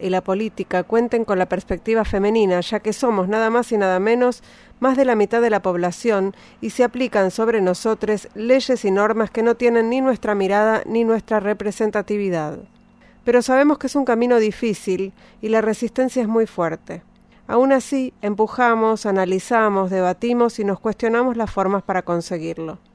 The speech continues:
Este libro es la búsqueda del camino que nos lleve a una nutrición con mirada de género, y para eso les hablamos a profesionales de la salud que aplican irresponsablemente todo lo aprendido.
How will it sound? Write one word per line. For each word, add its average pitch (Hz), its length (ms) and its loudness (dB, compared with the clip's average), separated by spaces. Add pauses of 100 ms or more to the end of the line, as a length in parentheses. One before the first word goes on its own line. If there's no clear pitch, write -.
(220)
Este 233 280 0
libro 254 300 2
es 233 60 0
la 214 120 2
búsqueda 226 400 2
del 190 160 -4
camino 220 340 2
que 214 100 -4
nos 185 220 -2
lleve 233 220 2
a 214 40 0
una 220 200 2
nutrición 214 680 -2
con 214 220 0
mirada 196 340 0
de 185 100 -2
género, 180 600 -2 (340)
y 220 80 -6
para 214 300 2
eso 214 400 0 (220)
les 214 200 -4
hablamos 247 400 2
a 233 60 0
profesionales 202 680 -2
de 214 80 -2
la 185 140 -2
salud 208 560 -2
que 202 80 -4
aplican 233 420 -4
irresponsablemente 226 1160 -2
todo 220 240 0
lo 190 80 0
aprendido. 180 680 -2